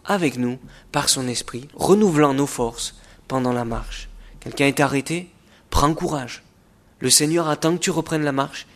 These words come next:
et il va te donner la force pour avancer. Amen. Notre Dieu, notre Père, nous réalisons, comme on l'a chanté, que tu es là. Tu as entendu cette simple exhortation,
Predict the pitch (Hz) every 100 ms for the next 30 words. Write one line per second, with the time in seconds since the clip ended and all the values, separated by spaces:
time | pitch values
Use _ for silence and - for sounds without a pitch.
0 | - - 120 120 117 131 120 170 202 196
1 | 160 131 117 - - - - - - 120
2 | 123 117 110 - - - - - - 127
3 | 156 170 - - - 127 139 156 160 151
4 | 139 - 120 117 - - - - - -
5 | - - - - - - - 135 156 160
6 | 156 160 180 196 156 143 165 180 151 127
7 | 160 156 - 139 123 120 113 - - -
8 | - - - 139 143 156 156 190 208 190
9 | - 135 - 151 143 139 143 - 139 -
10 | 131